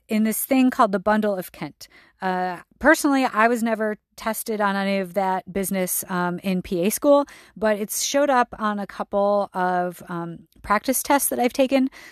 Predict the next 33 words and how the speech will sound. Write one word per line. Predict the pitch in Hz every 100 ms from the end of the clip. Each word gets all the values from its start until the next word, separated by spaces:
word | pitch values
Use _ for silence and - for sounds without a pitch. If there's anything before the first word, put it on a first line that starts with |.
| -
So | - 208 196 190 170
bundle | 254 294 330
of | 311 -
Kent | 302 233 208
goes | 220 214 208
with | 208 202 _
W | 190 190 196
P | 202
W. | 180 165 160 185 _
Now, | 240 240 160 _ _ _ _ -
how | 294
do | 330
you |
treat | - - 453 - _ _
W | - 202 196
P | - 180 _ _ -
W? | 185 160 156 - _ _ _ _ _ _ -
Again, | 226 294 185 170 _ _ _ _
depends. | 180 320 277 165 - _
Stable | - 208 220 247
or | 233
unstable? | 220 - 175 165 175 _ _ _ _
Stable, | - 302 311 262 180 156 165
what | 208
do | 226
you | 240
think? | 277 214 175
What | 202
has | 214 -
everybody | 240 269 233 214
been | 196
treated | - 190 165
with? | 165 - -